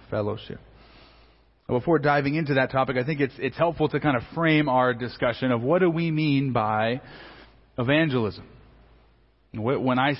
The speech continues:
say that word, what, what do I mean? And I found a really helpful definition, uh, by a pastor and theologian named John Cheeseman,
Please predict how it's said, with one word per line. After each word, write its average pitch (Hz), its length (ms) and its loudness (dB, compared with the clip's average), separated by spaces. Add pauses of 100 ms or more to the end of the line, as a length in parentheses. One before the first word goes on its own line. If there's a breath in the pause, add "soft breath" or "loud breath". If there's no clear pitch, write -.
(100)
say 175 220 6
that 143 280 2
word, 131 460 2
what, 175 140 -4 (140)
what 180 220 -4
do 196 160 0
I 151 220 4
mean? 127 480 0 (160)
And 117 80 -6
I 107 240 -4 (340 loud breath)
found 165 180 4
a 120 200 2
really 156 240 2
helpful 143 400 2
definition, 151 800 0 (880 loud breath)
uh, 110 180 -4
by 120 160 0
a 117 60 0
pastor 135 320 -2
and 131 100 0
theologian 131 400 2
named 113 220 0
John 123 260 0
Cheeseman, 123 580 -4